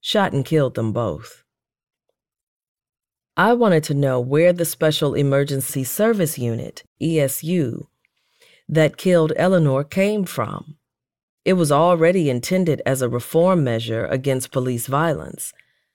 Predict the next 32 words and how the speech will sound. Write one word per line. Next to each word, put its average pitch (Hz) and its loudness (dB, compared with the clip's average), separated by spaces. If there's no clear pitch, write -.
The 131 0
reform 127 0
was 139 -6
killing 185 2
people. 117 -6
On 160 2
August 190 0
twenty-second, 175 -2
nineteen 156 0
seventy-nine, 139 -2
five 175 0
white 156 2
N 165 2
Y 156 2
P 151 -2
D 143 -2
cops 135 -4
shot 147 -2
Luis 151 -2
Baez 135 -4
twenty-one 170 2
times 156 -4
for 170 2
making 156 2
a 131 0
slashing 160 0
motion 139 -2
with 156 0
a 143 0
pair 160 2
of 156 -2
scissors. - -6